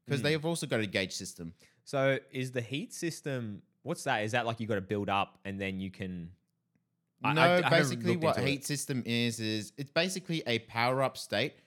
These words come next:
Speaker 1: where it increases your overall chip damage or gives you more chip damage f-, to all of your basic attacks.
Speaker 2: Uh, okay.
Speaker 1: And
Speaker 2: Is that a
Speaker 1: adds
Speaker 2: new
Speaker 1: m-
Speaker 2: mechanic?
Speaker 1: Yes, new mechanic for Tekken eight.
Speaker 2: Okay.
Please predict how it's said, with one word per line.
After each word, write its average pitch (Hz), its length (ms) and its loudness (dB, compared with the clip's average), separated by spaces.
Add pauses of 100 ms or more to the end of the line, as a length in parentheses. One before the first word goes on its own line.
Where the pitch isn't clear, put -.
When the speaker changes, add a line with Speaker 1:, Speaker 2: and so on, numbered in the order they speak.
(140)
Speaker 1:
where 117 220 2
it 117 180 -2
increases 135 420 -2
your 117 260 0
overall 120 440 -2
chip - 260 -8
damage 185 320 -2
or 127 140 -2
gives 123 220 -6
you 127 80 -6
more 117 200 0
chip 113 240 -8
damage 110 300 -2
f-, - 200 -20
to 110 300 -2
all 117 140 0
of 117 100 -4
your 117 100 -4
basic 110 280 -6
attacks. - 500 -6 (140)
Speaker 2:
Uh, 101 760 -8 (120)
okay. 85 480 -8
Speaker 1:
And 131 280 0
Speaker 2:
Is 123 100 -6
that - 40 6
a 143 40 6
Speaker 1:
adds 165 120 0
Speaker 2:
new 160 40 0
Speaker 1:
m- 165 40 -2
Speaker 2:
mechanic? 160 400 -6 (380)
Speaker 1:
Yes, 123 240 0 (100)
new 143 180 -2
mechanic 147 360 -2
for 117 120 -2
Tekken 117 320 -6
eight. - 360 -8 (200)
Speaker 2:
Okay. 90 340 -6